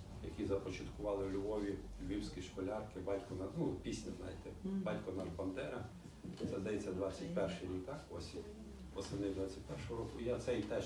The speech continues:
Speaker 1: епізод наприкінці, м, на нього, на, на цей епізод звертаю, звертаю увагу. От така моя кінцівка. Сучасне сприйняття, прочитання,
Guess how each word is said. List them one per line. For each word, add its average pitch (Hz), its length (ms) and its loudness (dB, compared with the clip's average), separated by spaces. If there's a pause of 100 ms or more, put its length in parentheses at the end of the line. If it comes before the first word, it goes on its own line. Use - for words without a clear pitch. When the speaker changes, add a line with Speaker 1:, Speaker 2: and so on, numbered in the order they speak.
Speaker 1:
епізод 104 420 0 (680)
наприкінці, 110 1040 4 (260)
м, 104 280 2
на 107 100 4
нього, 107 280 2 (120)
на, 101 180 2
на 101 160 2
цей 101 220 2
епізод 101 340 0
звертаю, 95 500 2 (240)
звертаю 90 380 0
увагу. 82 260 0 (100)
От 101 80 -4
така 117 240 4
моя 95 260 4
кінцівка. 90 520 0 (420)
Сучасне 107 600 2
сприйняття, 139 680 -2 (100)
прочитання, 156 640 -6